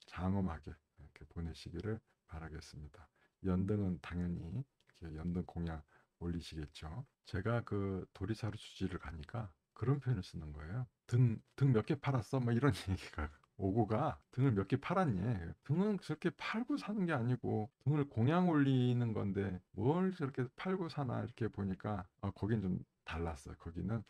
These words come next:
이따가 접수처에서 갖고 있다가 "저 등 달러 왔습니다." 그러면 꼬리 옆에 이름을 써서 줘요. 등에 달아서. 그럼 본인이 가서 원하는 자리에 답니다. 그러니까 이 등이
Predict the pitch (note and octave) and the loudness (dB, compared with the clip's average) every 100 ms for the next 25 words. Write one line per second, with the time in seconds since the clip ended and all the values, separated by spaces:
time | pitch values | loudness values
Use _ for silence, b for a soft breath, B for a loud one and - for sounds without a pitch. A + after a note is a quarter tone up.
0 | _ F#2+ F#2+ F#2+ G2+ - - - F#2 F2 | _ -4 -2 0 0 -2 -12 -4 -2 -2
1 | - G2 G#2 G2 F#2 A2+ G2+ - B2 - | -6 -2 -2 -2 -2 -2 -4 -2 -2 4
2 | B2 C3+ D3 C3+ - - C3 C3 C3+ C3+ | 6 8 8 6 2 0 2 4 2 2
3 | A2 A2+ C3 B2 - _ D#3 D#3+ - A#2+ | 2 2 4 2 -2 _ 0 2 2 4
4 | G#2+ A2+ A2+ A2+ G#2 D3 C3+ D3 A2+ - | 6 6 4 4 2 0 2 0 0 -4
5 | _ - A2+ G#2+ E2+ - F#2+ E2+ - - | _ 0 6 6 4 0 0 0 -2 -6
6 | F2+ D#2+ D#2+ - _ A2+ - A#2 C3 C3+ | -4 -6 -10 -16 _ -2 4 8 10 8
7 | B2+ F#2 - A2 G2+ A2 B2 A2+ G#2+ F2+ | 6 2 4 4 6 6 6 4 2 0
8 | F2 F#2 A#2+ F#2 _ - G#2+ A2+ F#2+ - | 0 0 0 -2 _ 0 4 6 4 -2
9 | - _ _ B2+ C3 - _ A2+ A#2 - | -10 _ _ 2 2 2 _ -2 -2 6